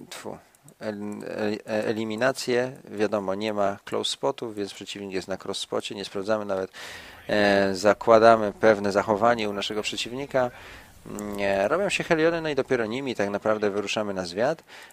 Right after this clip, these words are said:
E, jesteśmy w stanie się tutaj szybko bronić, no i mamy szybki follow-up w postaci Cloak Banshee.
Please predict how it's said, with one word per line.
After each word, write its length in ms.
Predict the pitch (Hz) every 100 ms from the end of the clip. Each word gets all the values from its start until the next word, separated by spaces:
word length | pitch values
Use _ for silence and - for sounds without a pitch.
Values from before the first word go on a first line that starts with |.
| -
E, 380 | 123 123 120 120
jesteśmy 400 | 120 - 135 131
w 40 |
stanie 260 | - 127 120
się 120 | -
tutaj 180 | 107 107
szybko 340 | - 117 113
bronić, 460 | 95 127 160 170 -
no 100 | 170
i 100 | 180
mamy 400 | 135 135 131 139 - - - - - - - - - - - - - - - - -
szybki 360 | - 135 - 113
follow-up 440 | - 127 123 117
w 140 | - -
postaci 640 | 131 - 104 101 - 120
Cloak 320 | - 110 107
Banshee. 560 | 90 98 85 82 -